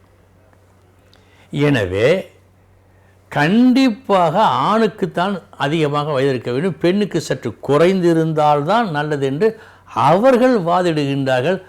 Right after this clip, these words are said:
அவர்கள் வாதிடுவதிலும் நியாயம் இருக்கிறது. இந்த இரண்டும் நீங்களாக, ஒரு சில இடங்களில் ஒரு பெண்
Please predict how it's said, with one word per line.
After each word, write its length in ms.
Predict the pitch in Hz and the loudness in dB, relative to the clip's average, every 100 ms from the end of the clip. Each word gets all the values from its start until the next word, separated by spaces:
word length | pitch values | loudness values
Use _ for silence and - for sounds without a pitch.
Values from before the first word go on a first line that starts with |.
| - _ _ _ - | -20 _ _ _ -8
அவர்கள் 440 | - 127 135 120 104 | -2 0 0 0 -2
வாதிடுவதிலும் 1040 | 107 135 180 180 160 147 147 143 190 247 220 - | 0 0 0 0 0 0 2 2 2 2 -4 -8
நியாயம் 520 | 127 117 123 123 131 160 | -6 -4 -4 -6 -8 -10
இருக்கிறது. 720 | 101 98 95 - 80 76 73 73 76 - - _ _ _ _ _ _ _ _ _ _ _ _ _ _ _ _ _ _ _ _ - | -14 -14 -12 -14 -14 -14 -14 -14 -18 -20 -20 _ _ _ _ _ _ _ _ _ _ _ _ _ _ _ _ _ _ _ _ -6
இந்த 180 | 147 135 123 | -2 -2 0
இரண்டும் 480 | 151 196 190 202 135 | 0 0 0 0 0
நீங்களாக, 580 | 131 135 107 95 85 - - _ _ _ _ _ _ _ _ _ _ _ _ _ - | -2 -2 -4 -6 -10 -16 -20 _ _ _ _ _ _ _ _ _ _ _ _ _ -4
ஒரு 280 | 165 233 | 2 2
சில 200 | 233 220 196 | 2 0 0
இடங்களில் 640 | 151 143 131 107 104 95 87 90 92 _ _ _ _ _ _ _ _ _ _ _ _ | 2 -2 -4 -6 -6 -8 -12 -20 -20 _ _ _ _ _ _ _ _ _ _ _ _
ஒரு 200 | 196 190 | 0 0
பெண் 280 | - 185 143 | 0 -2 -4